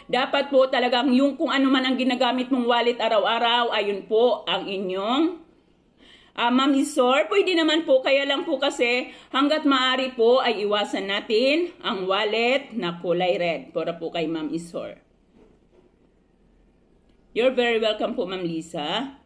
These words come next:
Ah, ang kulay po muli ng pitaka ay kulay green, dilaw, cream, white, or brown. Yan po ang pinakamagandang kulay ng mga pitaka.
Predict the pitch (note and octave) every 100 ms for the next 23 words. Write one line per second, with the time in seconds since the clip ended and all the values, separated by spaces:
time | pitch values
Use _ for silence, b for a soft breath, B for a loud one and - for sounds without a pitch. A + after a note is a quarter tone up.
0 | _ _ _ _ _ B B B B -
1 | B3 B3+ A3 D4 - F4+ E4+ E4+ E4 E4
2 | D#4+ D#4+ D#4+ D#4 C#4 C4+ C4+ B3+ D4+ C#4+
3 | C4+ C4 B3+ A#3 G#3+ G#3+ A#3 C#4+ G4+ B4+
4 | - _ _ b b b b b _ F3
5 | - A#3 B3 G#3+ A3 C4+ G#4 C5+ - -
6 | _ _ _ - B3+ C4+ E4 A4 A4 -
7 | - F#3+ A#3+ C#4 C#4+ D4 - F#3+ F#3+ F3+
8 | G3+ G#3+ G3 E3 C#3+ G3 G#3+ G#3 A#3 G#3
9 | G3+ C4 F#3+ A3+ F#3 F#3+ F#3+ G3+ B3 D4
10 | E4 B B - C#4 D4 C#4+ C#4+ B3+ C4
11 | G#3+ F#3 F3+ F#3 F3 F#3+ G3 G3 E3 E3+